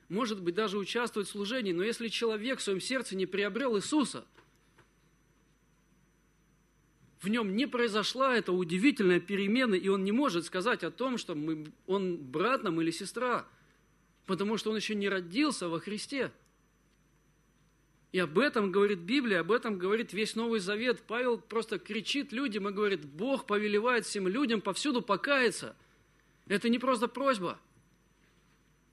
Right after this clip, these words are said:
Это не просто совет: "Ребята, покайтесь, и ваша жизнь будет лучше немного". Это Божье повеление, и Он имеет право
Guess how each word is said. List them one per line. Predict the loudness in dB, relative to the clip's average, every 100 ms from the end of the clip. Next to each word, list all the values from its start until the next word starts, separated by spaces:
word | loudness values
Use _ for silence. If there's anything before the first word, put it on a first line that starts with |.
| _ _ _ _ _ _ _ _ _ _ _ _ _ 0
Это | 2 4 4
не | 2
просто | 4 2 2 -2
совет: | 0 -2 2 2 0
"Ребята, | -2 -2 -2
покайтесь, | -4 -4 2 0 0 -4 -4
и | -4 -2
ваша | 0 0 0
жизнь | -4 -6 -6
будет | -2 -2 -2 -12 -20 _ -16
лучше | -6 -4 -2 -2 -2
немного". | 0 0 -2 -4 -12 _ _ _ _ _ 4
Это | 4 4
Божье | -2 0 2 4 2
повеление, | 2 2 2 2 2 2
и | -2 -2
Он | -2 0 0 0
имеет | 0 2 2 0 -8
право | -2 0 0 -4